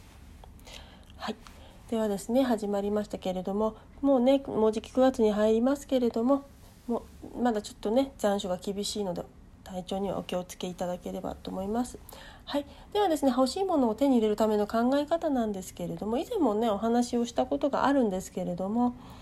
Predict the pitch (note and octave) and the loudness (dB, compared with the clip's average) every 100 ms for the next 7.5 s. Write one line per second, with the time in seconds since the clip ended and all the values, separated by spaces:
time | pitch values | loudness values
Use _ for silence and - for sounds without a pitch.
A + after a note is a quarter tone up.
0 | - B3+ A#3+ G4+ G4 C#4+ A3 G#3+ F#3+ B3 | -4 0 2 4 6 6 6 4 2 2
1 | A#3+ G3 G3+ G3+ G#3+ G#3 G#3 F3+ F#3+ G3+ | 2 2 0 0 0 0 -2 -2 -2 -2
2 | - - - F3+ F3 F3 F3+ - G#3 E4 | -6 -14 -10 -6 -6 -4 -2 -2 -2 -6
3 | F#4 - - D4+ E4+ B4 G4+ C4 G#3 G3 | -8 -8 0 2 4 6 6 4 2 2
4 | G3+ F#3 G#3 - A3 G3 F#3 G3 G#3 A#3+ | 4 4 2 0 0 2 2 0 -2 -2
5 | C#4 D#4 C#4+ C#4+ C#4+ G#3+ G3+ G3 C#4+ F#3+ | 0 0 2 2 0 0 -2 -4 -4 -2
6 | G#3 - A3 B3 B3 G#3+ G#3+ G#3 C4+ C4 | -4 -4 0 0 2 -2 -2 -2 0 0
7 | A#3+ A#3 A#3 G#3+ G#3 | -2 -4 -6 -6 -4